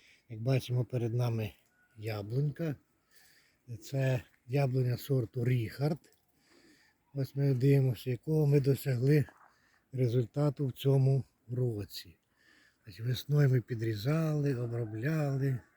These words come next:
влітку теж обробляли від шкідників і хвороб. І ось тепер дивимося, який ми отримали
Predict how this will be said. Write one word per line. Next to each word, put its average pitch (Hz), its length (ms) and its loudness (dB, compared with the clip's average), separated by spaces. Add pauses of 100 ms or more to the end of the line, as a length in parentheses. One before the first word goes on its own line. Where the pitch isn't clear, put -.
(260)
влітку 127 480 -4
теж 147 420 -4
обробляли 131 840 -2
від 127 160 -2
шкідників 135 720 -2
і 139 100 2
хвороб. 131 500 0 (720)
І 151 60 -8
ось 165 140 -4
тепер - 280 -6
дивимося, 147 500 2
який 143 240 -4
ми 139 140 0
отримали 135 580 4